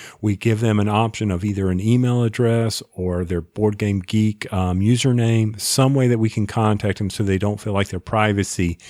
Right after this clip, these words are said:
is getting hit. And I, I, that may be it. I don't know. That, that's a good follow-up for us. All right, number three, um, who should we have on our show more as guests? And over fifty percent,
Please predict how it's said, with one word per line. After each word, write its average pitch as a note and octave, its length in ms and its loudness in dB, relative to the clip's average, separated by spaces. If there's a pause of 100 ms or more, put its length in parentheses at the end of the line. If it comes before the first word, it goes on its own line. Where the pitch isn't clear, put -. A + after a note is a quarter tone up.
(240)
is G2 160 -4
getting F2+ 320 2
hit. E2 380 -2
And G#2 140 -2
I, C#3 280 -2
I, E3+ 40 0
that E3+ 200 0
may E3+ 180 2
be D#3 300 0
it. - 300 -6 (120)
I A#2+ 140 -2
don't D#3 160 -2
know. G#2+ 240 -2
That, A#2 400 -2
that's B2+ 240 0
a C3 40 0
good A2+ 200 0
follow-up D#2+ 560 -2
for D2+ 260 -8
us. - 200 -14 (720)
All G#2+ 100 0
right, F#2 140 0
number D#3 240 2
three, B2 480 0 (440)
um, A2+ 260 0 (240)
who C4 220 2
should F#3 240 -2
we D3+ 140 -2
have A2+ 300 0
on G#2 120 -2
our G2+ 120 -2
show E2+ 440 -2 (120)
more G#2 300 2
as F2+ 300 -4
guests? G#2 480 -2
And G#2+ 520 -4 (380)
over A2+ 280 2
fifty D#3+ 360 -2
percent, F2+ 560 0